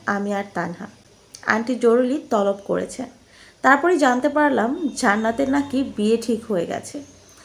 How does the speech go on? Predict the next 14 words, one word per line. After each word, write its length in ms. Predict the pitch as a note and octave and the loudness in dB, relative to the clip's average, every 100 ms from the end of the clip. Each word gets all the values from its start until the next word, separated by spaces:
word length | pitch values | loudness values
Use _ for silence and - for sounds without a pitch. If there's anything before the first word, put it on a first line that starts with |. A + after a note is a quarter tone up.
| - - | -20 -6
আজকে 320 | - G#3+ - D4 | 0 0 0 -4
পাকা 380 | B3 G3 G3 G3+ | -2 -2 -2 -2
কথা 260 | G3+ - G3+ | -4 -4 -6
হবে। 260 | F#3+ F3+ - - - - - - _ | -6 -8 -12 -18 -20 -20 -20 -20 _
আমি 280 | - G#3+ B3 | 2 4 2
আর 80 | C4 - | 0 2
তানহা 480 | A#3 B3 C4 A#3+ C4+ - | 2 2 0 -2 -4 -2
হতভম্ব 600 | A3+ G#3+ G#3+ A#3+ A3+ A#3+ | -2 0 -2 0 0 0
হয়ে 260 | A3 F#3+ | 0 -2
গিয়েছিলাম। 500 | F3+ F#3+ - - C4+ C4+ - - - - - - | -2 -6 -6 -8 -8 -12 -18 -20 -20 -20 -20 -2
এরকম 360 | - C4+ C4+ D4 | 4 6 6 0
কিছুর 320 | D4+ D4 D#4 | 0 0 0
জন্য 420 | D4+ D#4 D4 C#4 D#4+ | 0 2 2 2 0
মোটেও 500 | G#3 G#3+ B3+ B3+ | 0 0 0 0